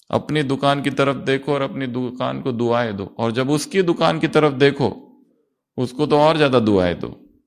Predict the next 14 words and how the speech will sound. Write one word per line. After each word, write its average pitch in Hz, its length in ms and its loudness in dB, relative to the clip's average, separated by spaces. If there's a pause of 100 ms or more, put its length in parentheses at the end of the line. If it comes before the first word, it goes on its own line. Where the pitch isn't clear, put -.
(520)
वो 87 100 -10
कहता 101 240 -6
है, 113 60 -2
"क्या? 185 300 -2 (480)
अपने 139 240 0
दुश्मन 165 440 2
को 180 100 0
दुआएं 160 360 2
दो, - 320 -10 (1600)
उसकी 139 300 -2
समृद्धि 160 500 2
की 165 140 0
कामना 170 380 2
करूं, 117 440 -2